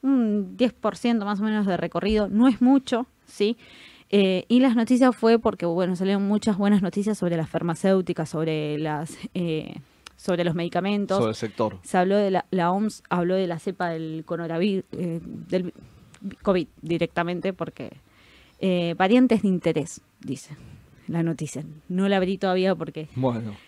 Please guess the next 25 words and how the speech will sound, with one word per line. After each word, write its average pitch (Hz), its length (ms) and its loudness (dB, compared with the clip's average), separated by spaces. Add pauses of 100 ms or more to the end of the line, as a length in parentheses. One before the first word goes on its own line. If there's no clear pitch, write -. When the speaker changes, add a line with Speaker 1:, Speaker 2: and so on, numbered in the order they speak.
Speaker 1:
pero 180 840 2
Speaker 2:
Vamos 131 340 -2
a 135 60 0
explorar 127 260 -2
un - 40 6
Speaker 1:
son 262 100 12
Speaker 2:
poquito 247 180 4
Speaker 1:
todas 269 140 8
Speaker 2:
más. 233 80 2
Speaker 1:
esas 262 240 4
noticias 226 400 2
como 190 240 -2
que 196 80 -6
hicieron 214 280 0
subir 208 380 2
directamente 208 720 -2
a 190 220 2
todas 208 200 2
las 208 80 0
farmacéuticas 175 720 -4 (720)
el 185 100 2
día 160 160 2
de 160 40 0
ayer. - 260 -6 (500)
Eh, 170 500 -2